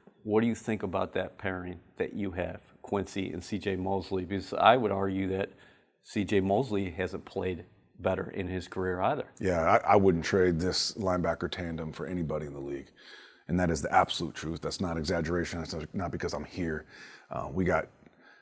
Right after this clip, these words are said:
Speaker 2: uh, we got Quincy, who is this just amazing athletic talent that is starting to now put his football intelligence and pairing that with this, this athleticism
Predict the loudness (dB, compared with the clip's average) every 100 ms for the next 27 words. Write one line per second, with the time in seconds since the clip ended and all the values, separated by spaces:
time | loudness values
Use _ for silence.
0 | _ -10 -10 -8 4 6 6 4 4 4
1 | 4 2 2 4 4 2 0 0 0 -2
2 | 0 0 0 -4 -10 _ -4 2 4 6
3 | 6 4 2 0 -2 -4 -6 -6 -6 -4
4 | -2 -2 -4 -8 -6 -8 -10 -14 -6 -2
5 | -2 0 0 2 4 2 -2 -4 -4 -2
6 | -4 -4 -4 -4 -4 -10 -20 -20 -20 -20
7 | _ _ 4 4 4 0 0 2 0 0
8 | -2 -2 0 0 -2 -4 -2 -4 -4 -8
9 | -2 0 0 0 -4 -4 -4 -4 -2 -2
10 | -2 -4 -4 -4 -4 -6 -2 -2 0 -2
11 | -2 -4 -6